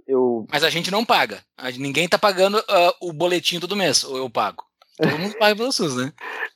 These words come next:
Speaker 1: Tu paga, mas não percebe que paga. <laughs> Tá, tá. Ele é o, o pagamento é oculto.
Speaker 2: Tá.
Speaker 1: O que que acontece? Eu tra-, eu, eu me sinto muito à vontade pra falar sobre o sus. Primeiro, já,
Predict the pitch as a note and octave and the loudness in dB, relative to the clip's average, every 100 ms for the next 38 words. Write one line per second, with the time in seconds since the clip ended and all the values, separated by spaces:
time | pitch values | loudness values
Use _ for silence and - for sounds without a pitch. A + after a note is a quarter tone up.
0 | _ - - _ _ _ _ - D#3+ D3+ | _ -20 -20 _ _ _ _ -6 0 2
1 | C#3+ D3+ F#3+ G3 F#3+ G3 A3+ - F#3 F#3 | 4 4 2 2 2 0 0 2 2 2
2 | G#3 A#3+ F#3+ D#3+ G#2+ C#3 - - D#5 - | 0 -4 2 2 2 -4 -8 -12 -8 -6
3 | D4+ G#3+ - G#3+ - - - - _ _ | 2 0 2 0 2 2 -2 -2 _ _
4 | _ _ - - - - A3+ C#3+ D3 D#3 | _ _ -16 -8 -4 -2 2 4 4 2
5 | D#3 - - D4 - C#3 D3+ D#3 D3 F3 | -2 -2 -4 -4 0 4 6 6 6 4
6 | D3 D3 D3+ D3+ D3+ F3 E3 E3+ D#3 C#3+ | 4 4 4 2 4 4 4 4 2 2
7 | B2 G#2+ _ - - G#2+ G2 F#2 - _ | -4 -10 _ -20 -12 -2 2 2 -2 _
8 | _ - C4 B3 A#3 - D#3 A3 F#3+ F#3+ | _ -6 -2 2 2 4 4 4 4 4
9 | A3+ - F#3+ D4+ E4 C#4 C4+ A3+ F3+ A#3+ | 4 4 4 4 2 0 2 2 2 2
10 | F#3 D#3 B2+ A2+ D3 - C3 C3 A2 A2 | 2 2 4 2 2 -2 0 4 4 4
11 | A#2 G#2+ A2 - A#2 - - C3+ C#3 D3+ | 0 -4 -6 -2 -2 0 0 4 6 4
12 | C#3+ D3+ | 4 2